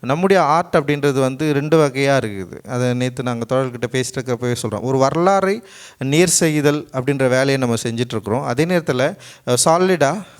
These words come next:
கான்டெம்பரரியா இருக்கிற அந்த வேர்ல்டுல ஆர்ட் என்ன வேலை செஞ்சுட்டு இருக்கு, அது கலை இலக்கியங்களை எவ்வளவு பெரிய தாக்கங்களை உண்டாக்குது,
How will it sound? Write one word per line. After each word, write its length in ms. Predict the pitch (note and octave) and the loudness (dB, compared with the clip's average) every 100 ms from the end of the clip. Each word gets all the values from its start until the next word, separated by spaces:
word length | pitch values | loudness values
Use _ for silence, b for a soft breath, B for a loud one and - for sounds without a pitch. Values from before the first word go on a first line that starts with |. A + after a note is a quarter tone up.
| - | 0
கான்டெம்பரரியா 720 | G3 A3 G#3+ G3 F#3+ F#3 F3 | 2 4 4 4 4 4 2
இருக்கிற 280 | E3 D3+ D3 | 2 0 0
அந்த 180 | C#3 | 2
வேர்ல்டுல 540 | B2+ C3+ C#3+ C3+ C3 E3+ B B B | 2 4 4 2 0 -2 B B B
ஆர்ட் 320 | C#3 G3+ - | 4 4 2
என்ன 200 | D#3 D#3+ | 2 4
வேலை 200 | D#3 D3+ - | 2 0 -4
செஞ்சுட்டு 240 | C3+ C#3 | -4 -4
இருக்கு, 360 | A#2+ A#2 B2+ D3+ | -6 -4 -6 -4
அது 160 | C3+ C#3+ | -4 0
கலை 180 | D#3 | 2
இலக்கியங்களை 400 | G3 F#3 F3+ E3 | 2 0 -4 -2
எவ்வளவு 220 | D3+ C#3 D3+ | 0 0 2
பெரிய 200 | D3 C3+ | 0 2
தாக்கங்களை 480 | B2+ C3+ C#3+ C3+ | 2 0 -4 -2
உண்டாக்குது, 640 | B2 B2 B2+ B2 A2 G#2+ | -2 0 0 0 -6 -6